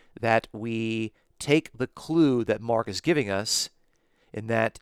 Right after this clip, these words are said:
the language of "you are my son, the beloved," which is how the Greek actually reads, "You are my son, my beloved," that language is primarily drawing off Psalm two.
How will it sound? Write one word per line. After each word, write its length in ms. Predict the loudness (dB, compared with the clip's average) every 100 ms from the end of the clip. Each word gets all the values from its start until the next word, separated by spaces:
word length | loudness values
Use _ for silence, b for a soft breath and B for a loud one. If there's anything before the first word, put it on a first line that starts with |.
| _
the 140 | -4 -4
language 720 | 2 2 4 2 2 -2 -4 -4
of 260 | -2 -2
"you 260 | -6 -2 2
are 360 | 4 6 4
my 320 | 2 -2 -2 -2
son, 580 | -2 0 0 -2 -4 -10 _ _ _
the 80 | -6
beloved," 560 | 2 4 4 2 -2 -8 _ _ _ _ _ _ _
which 180 | -14 -10
is 100 | -4
how 120 | -4
the 80 | -4
Greek 300 | -6 -6 -6
actually 320 | -8 -6 -8
reads, 480 | -6 -8 -6 -6 -8 _ _ b
"You 160 | -12 -8
are 60 | -2
my 180 | -2
son, 320 | -2 -2 -2 0
my 140 | -2
beloved," 480 | -2 -2 0 -2 -6 _ _ _ _ _ _ _ _ -18 -2
that 120 | 2
language 400 | 2 0 -4 -6 b b
is 380 | -4 -2 -2 -4 -6 2
primarily 520 | 2 4 4 4 2
drawing 540 | 2 4 4 2 -4 b b b
off 360 | 2 2 0 -10
Psalm 480 | -10 -6 -4 -4 -6 -10
two. 420 | -2 -2 -2 -6